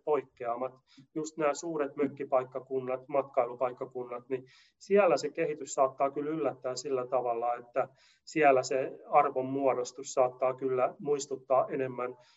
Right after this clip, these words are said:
kaupunkien ja kaupunkien kehysalueiden kehitystä,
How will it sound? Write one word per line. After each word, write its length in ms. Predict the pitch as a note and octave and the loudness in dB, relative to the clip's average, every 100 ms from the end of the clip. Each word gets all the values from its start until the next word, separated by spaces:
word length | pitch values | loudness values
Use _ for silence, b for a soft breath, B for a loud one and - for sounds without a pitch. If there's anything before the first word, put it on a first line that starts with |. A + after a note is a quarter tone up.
| b - | b 8
kaupunkien 560 | D3 C#3 C#3 B2 B2 | 8 8 4 -2 -6
ja 100 | B2 | -4
kaupunkien 560 | C3 C3 B2+ B2+ B2+ B2+ | 0 0 -2 -6 -6 -4
kehysalueiden 760 | C3 B2 B2 A#2+ A2+ B2+ C3 | -4 -4 -4 -4 -4 -6 -8
kehitystä, 600 | B2+ A#2 B2+ F3 - C#3+ | -10 -10 -12 -10 -6 -6